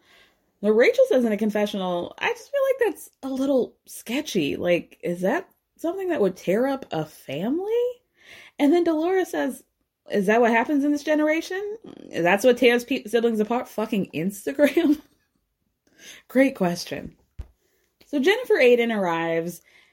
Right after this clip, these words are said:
as everybody's talking about how irredeemable she is.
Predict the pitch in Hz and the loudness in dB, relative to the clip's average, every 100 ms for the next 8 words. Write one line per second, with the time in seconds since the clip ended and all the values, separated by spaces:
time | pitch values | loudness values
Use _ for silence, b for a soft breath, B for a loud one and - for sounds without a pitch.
0 | b b - 214 226 214 226 254 311 269 | b b -2 0 0 0 0 2 0 0
1 | 254 240 - 214 202 202 196 185 185 185 | 0 0 -2 -2 0 0 2 2 2 0
2 | - 175 175 165 156 156 156 139 139 135 | 4 4 4 2 -2 -2 -2 -6 -6 -6
3 | - - - - | -6 -6 -8 -12